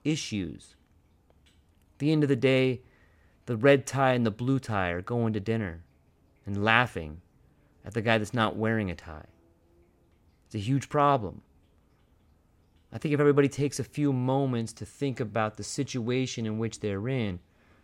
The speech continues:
and think rationally about someone who you think is on the other side. You know, let's take the idea of immigration for a minute. Some people say,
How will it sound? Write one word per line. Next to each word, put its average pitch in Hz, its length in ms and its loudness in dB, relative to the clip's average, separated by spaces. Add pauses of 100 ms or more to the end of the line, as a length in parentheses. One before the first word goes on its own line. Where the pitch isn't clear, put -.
(760)
and 127 120 -4
think 151 220 -2
rationally 123 840 2 (680)
about 127 380 0
someone 165 320 0
who 139 60 0
you 139 200 0
think 151 340 -2
is 139 120 -2
on 127 140 2
the 117 160 2
other 110 180 0
side. 107 560 -2 (1300)
You 123 80 -4
know, 131 80 4
let's 139 160 4
take 147 220 0
the 139 100 2
idea 127 240 4
of 123 60 2
immigration 120 600 -2
for 90 220 -10
a 85 40 -10
minute. 85 260 -16 (1900)
Some 175 300 2
people 123 340 0
say, 120 480 0